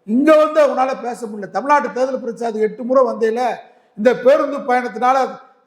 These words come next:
தப்புன்னு சொல்லி தமிழ்நாட்டுல சொல்லிட்டு தப்பிச்சு போக முடியாது பிரதமர். ஆனா வடக்க போய் திமுக என்ன சொல்றாரு? அந்த பயணத்தினால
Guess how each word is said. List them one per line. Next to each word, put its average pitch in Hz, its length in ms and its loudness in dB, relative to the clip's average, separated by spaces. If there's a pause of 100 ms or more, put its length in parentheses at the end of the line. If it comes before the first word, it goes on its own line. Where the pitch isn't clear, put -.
தப்புன்னு 262 360 0
சொல்லி 262 200 -8
தமிழ்நாட்டுல 277 480 0
சொல்லிட்டு 254 360 -4
தப்பிச்சு 226 260 -8
போக 269 180 4
முடியாது 233 360 -4 (320)
பிரதமர். 196 460 -2 (420)
ஆனா 185 200 2
வடக்க 233 480 2
போய் 262 420 -4
திமுக 262 480 -2
என்ன 208 200 -6
சொல்றாரு? 190 640 -2 (360)
அந்த 180 260 2
பயணத்தினால 208 1200 0